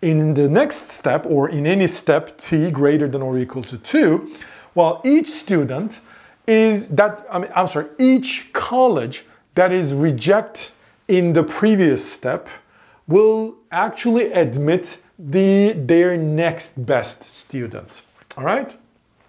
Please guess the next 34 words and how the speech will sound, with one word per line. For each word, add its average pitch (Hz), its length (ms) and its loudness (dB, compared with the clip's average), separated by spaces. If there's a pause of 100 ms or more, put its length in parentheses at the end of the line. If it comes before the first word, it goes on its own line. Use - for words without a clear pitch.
(380)
Think 147 180 -8
of 151 140 -2
this 143 180 -4
as 123 120 -8
a 120 160 -6
sort 117 200 -12
of 117 80 -10
a 120 100 -8
wait 127 460 -8
list. - 400 -14 (500)
And 147 260 -2
then, 247 480 0 (340)
uh, 170 280 4
the 156 160 -2
students 170 800 0 (400)
are 180 180 4
going 196 340 -2
to 180 160 -6
consider 160 920 0 (240)
not 165 280 2
only 247 520 0
the 160 220 0
college 214 560 0
they 170 240 2
admi-, 156 480 0
accepted 196 680 -2
in 147 160 -4
the 135 100 -2
previous 180 500 0
period, 123 380 -8
T - 260 -4
minus 123 420 -10
one, 120 260 -10
tentatively, 135 840 -8